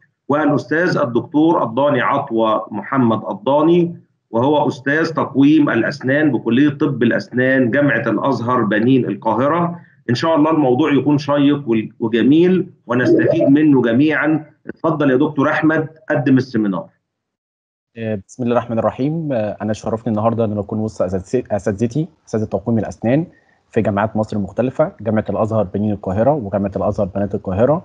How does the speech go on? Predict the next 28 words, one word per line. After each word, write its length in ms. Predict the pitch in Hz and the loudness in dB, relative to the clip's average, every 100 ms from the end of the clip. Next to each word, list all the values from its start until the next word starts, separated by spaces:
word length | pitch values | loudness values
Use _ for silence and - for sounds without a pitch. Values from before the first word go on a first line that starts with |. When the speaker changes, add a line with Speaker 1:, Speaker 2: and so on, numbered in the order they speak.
| - | -6
Speaker 2:
وجامعة 320 | 101 104 104 92 | -2 -2 -2 -6
الأزهر 420 | - 117 98 92 92 | -4 -4 -4 -8 -10
أسيوط، 340 | - 110 185 - _ _ _ - | -6 -4 -4 -8 _ _ _ 0
وجامعة 380 | 120 113 113 107 | 2 2 2 0
المنيا، 240 | 101 110 104 | -4 -2 -2
وجامعة 240 | 104 104 92 | -4 -6 -6
المنصورة. 460 | 92 87 131 180 - _ _ | -8 -2 0 0 -4 _ _
شرف 320 | - 107 107 | -6 -6 -2
لي 100 | 107 | -4
إن 80 | 101 | -4
أكون 200 | 95 104 | -6 -6
وسط 220 | 104 - | -6 -4
عمالقة 320 | 95 98 107 101 | -2 -2 -4 -8
التقويم 420 | 95 95 - 107 | -10 -8 -4 -2
الموجودين 460 | 101 95 92 90 104 | -2 -4 -4 -4 -4
في 100 | 98 | 0
مصر، 280 | 139 - - _ _ - | 0 -2 -12 _ _ -14
وشرف 300 | 101 113 - | -4 -2 0
لي 80 | 117 | 0
برضو 220 | 107 107 | 0 -2
كمان 240 | 110 107 | -2 -2
إن 100 | 110 | -2
أكون 240 | 101 98 110 | -4 -4 -4
وسط 220 | 110 - | -2 -4
زملائي، 520 | 101 101 101 113 156 - _ _ _ - | -4 0 0 2 0 -2 _ _ _ -6
آه، 160 | 98 95 | -2 -2
زملائي، 640 | 196 98 104 98 101 98 | 0 2 2 2 0 0
آه، 240 | 92 87 | -2 -6